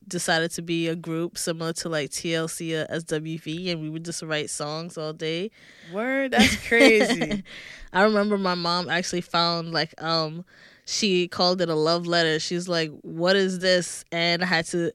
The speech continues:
Speaker 1: explain, and I'm seven years old. I had to explain that this is a song 'cause, you know, everything in the nineties was, like, love songs.
Speaker 2: Mm-hmm.
Speaker 1: Um, so, you know,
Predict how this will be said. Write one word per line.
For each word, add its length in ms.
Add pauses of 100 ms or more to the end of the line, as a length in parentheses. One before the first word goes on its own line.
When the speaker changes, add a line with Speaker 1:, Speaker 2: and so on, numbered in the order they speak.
Speaker 1:
explain, 540
and 180
I'm 140
seven 340
years 180
old. 200
I 80
had 140
to 100
explain 500
that 180
this 200
is 120
a 80
song 460
'cause, 180
you 80
know, 280
everything 520
in 80
the 80
nineties 460
was, 180
like, 200
love 260
songs. 600
Speaker 2:
Mm-hmm. 760
Speaker 1:
Um, 520
so, 680
you 160
know, 280